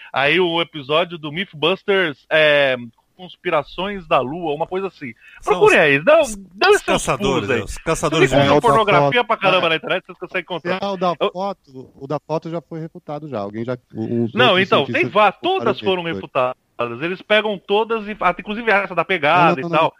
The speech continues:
Speaker 3: não. A da foto, a da foto, da questão da, do R G B da foto e tal, que eles colocam lá,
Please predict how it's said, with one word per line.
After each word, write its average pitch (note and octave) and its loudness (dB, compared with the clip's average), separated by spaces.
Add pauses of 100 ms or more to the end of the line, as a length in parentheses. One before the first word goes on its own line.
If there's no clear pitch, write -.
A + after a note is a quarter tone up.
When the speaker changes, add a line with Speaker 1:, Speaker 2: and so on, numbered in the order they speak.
(120)
Speaker 3:
não. C#3+ -6
A D3+ -8
da C#3+ -10 (160)
foto, D3+ -2 (480)
a G#2+ -16
da A2+ -8
foto, A#2 -12 (140)
da G2+ -12
questão G#2+ -6
da, G2+ -4 (480)
do A2 2
R A2 2
G G2+ -2
B G2+ -2
da G2+ -2
foto G#2+ 0
e - -20
tal, G#2 -4
que - -16
eles F#2+ -18
colocam G2+ -4
lá, A2+ -2